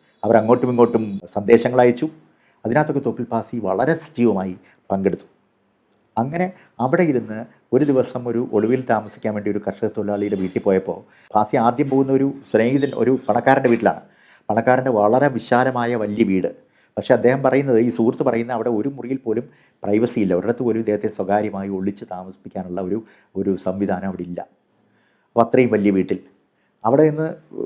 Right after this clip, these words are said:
അന്ന് രാത്രി ഷെൽട്ടറൊന്നും കിട്ടാതെ, ഷെൽട്ടർ അഭയസ്ഥാനമൊന്നും കിട്ടാതെ തോപ്പിൽ പാസി അടുത്ത് കണ്ട ഒരു കൂരയിലേക്കാണ് കയറിപ്പോയത്. അവിടെ ചെന്ന ഉടൻ തന്നെ അവിടുത്തെ കർഷക തൊഴിലാളിയെ, വൃദ്ധനായ ഒരു കാരണവർ, ഉടനെ തന്നെ, ആ, അകത്ത് പോയി ചില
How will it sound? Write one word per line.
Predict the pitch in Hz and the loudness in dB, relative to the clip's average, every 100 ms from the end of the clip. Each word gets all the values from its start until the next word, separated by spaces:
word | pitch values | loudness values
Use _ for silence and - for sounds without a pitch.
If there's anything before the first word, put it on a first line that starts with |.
| - | -4
അന്ന് | 110 131 | 0 2
രാത്രി | 127 127 135 | 2 2 0
ഷെൽട്ടറൊന്നും | 127 110 104 127 123 117 | 4 4 4 2 2 -2
കിട്ടാതെ, | 104 101 98 - | 2 2 2 -2
ഷെൽട്ടർ | - 101 101 - | -2 0 0 -4
അഭയസ്ഥാനമൊന്നും | 101 110 113 113 110 110 107 | 0 2 2 -2 -4 -6 -8
കിട്ടാതെ | 92 101 101 | -4 -2 -2
തോപ്പിൽ | 104 101 107 | -2 -6 -6
പാസി | 104 101 104 - _ 101 | -8 -8 -10 -14 _ -4
അടുത്ത് | 101 101 | -2 0
കണ്ട | 110 101 | 0 0
ഒരു | 107 104 | 0 -2
കൂരയിലേക്കാണ് | 101 101 104 117 110 98 98 | 0 2 2 2 0 -4 -4
കയറിപ്പോയത്. | 90 - 85 - - _ _ _ _ - | -6 -6 -10 -10 -18 _ _ _ _ -8
അവിടെ | 104 143 | -4 -4
ചെന്ന | 135 127 | -4 -4
ഉടൻ | 113 107 | -6 -8
തന്നെ | 107 | -10
അവിടുത്തെ | 104 101 | -10 -10
കർഷക | 101 98 110 | -12 -10 -8
തൊഴിലാളിയെ, | 104 101 92 92 | -6 -6 -4 -4
വൃദ്ധനായ | 95 90 104 98 95 | -6 -8 -4 -2 -2
ഒരു | 95 90 87 | -4 -6 -6
കാരണവർ, | 90 101 101 - - _ 98 | -4 -2 -2 -4 -20 _ -6
ഉടനെ | 113 135 | -2 0
തന്നെ, | 131 117 120 - _ - | -2 -2 -6 -10 _ -4
ആ, | 98 | -2
അകത്ത് | 101 104 - 113 | -2 -4 -2 2
പോയി | 104 | 2
ചില | 107 101 98 | 4 2 2